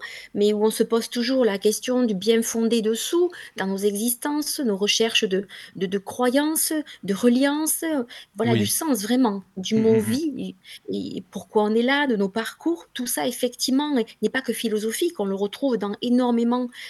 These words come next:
Speaker 1: euh, de conscience et, et, et d'échanges. Et moi, qui ai une première vie avant tout dans le monde de la thérapeutique, je, j'accompagne les personnes en tant que thérapeute en tout premier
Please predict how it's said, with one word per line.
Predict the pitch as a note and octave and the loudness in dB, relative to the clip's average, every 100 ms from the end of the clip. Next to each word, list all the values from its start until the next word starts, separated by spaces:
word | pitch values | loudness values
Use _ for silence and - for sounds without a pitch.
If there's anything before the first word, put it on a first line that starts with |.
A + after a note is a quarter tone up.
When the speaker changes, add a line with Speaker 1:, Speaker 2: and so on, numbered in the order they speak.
| - | -6
Speaker 1:
euh, | F#3+ F#3 | -4 -2
de | F#3 | 0
conscience | G#3 A#3+ A#3+ - C4 C4 - | 0 0 -2 0 -2 0 -2
et, | G3+ - | -6 -6
et, | G3+ - | -8 -6
et | G3 | -4
d'échanges. | G#3 - F4+ G4 A#3+ | 2 2 2 0 0
Et | G3+ | 0
moi, | G#3+ B3 B3 | 2 2 0
qui | - G#3+ | -4 2
ai | A#3+ A#3+ - G3+ | 2 2 -8 -2
une | G#3 G#3 G3+ - | 0 0 -4 -12
première | - B3+ A#3+ A#3+ A#3 | 0 4 4 4 0
vie | A3+ C4 A3 | -4 0 0
avant | G3+ G#3 | 0 -2
tout | - B3 A#3 - - | -2 -2 -2 -6 -14
dans | F3+ F#3 B3+ | -4 0 4
le | A#3 | 4
monde | A#3 A#3+ | 4 4
de | G#3 F#3 | 2 0
la | F#3 F3+ | -2 -4
thérapeutique, | F#3 F#3+ F#3+ G3+ - B4+ A#3 | -4 -6 -4 -6 -4 -2 -2
je, | F#3 F#3 F#3 | -4 -6 -6
j'accompagne | G3 G#3 G#3+ G#3+ A3+ | -4 -4 -4 0 2
les | A3 | 2
personnes | F3 - - B3+ G#3 - - | 0 -4 -2 -2 -2 -8 -6
en | G#3+ G#3 | -2 0
tant | A3+ | 0
que | A3+ | 0
thérapeute | A3+ A3 A3 B3+ A3 - - - | -2 -4 -2 -2 -2 -8 -20 -4
en | - G#3 | -2 -2
tout | - | -4
premier | - B3 D4+ | 4 6 6